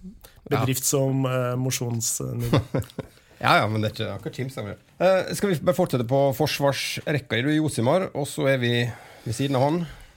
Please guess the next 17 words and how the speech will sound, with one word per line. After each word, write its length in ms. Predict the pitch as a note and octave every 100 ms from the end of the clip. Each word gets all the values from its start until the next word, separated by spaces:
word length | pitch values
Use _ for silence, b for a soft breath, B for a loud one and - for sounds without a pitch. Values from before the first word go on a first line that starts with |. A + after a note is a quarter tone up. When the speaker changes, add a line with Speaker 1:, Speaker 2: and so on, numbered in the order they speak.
| B B -
Speaker 2:
Eh, 720 | - C#3 C#3 D3 D3 D3 C#3 C#3
etter 140 | D#3
min 220 | C#3 B2+
mening, 440 | A#2+ B2+ C3+ D3 C#3+
eh, 100 | C#3+
Norges 500 | D3 C3+ A#2 B2+ -
mest, 380 | A#2+ - - C3
beste 400 | C3 B2+ - B2+ C3
midtstopper, 640 | C3 C3 - A#2 A2+ C#3 C#3
eh, 280 | C3+ C3+ C3
gjennom 240 | C3 A#2+ B2+
tidene, 400 | - A2+ C#3+ F#3
og 160 | D3 C#3+
det 80 | C3
er 180 | B2 B2
Ronny 240 | G#2 G#2
Johnsen. 380 | G2+ - -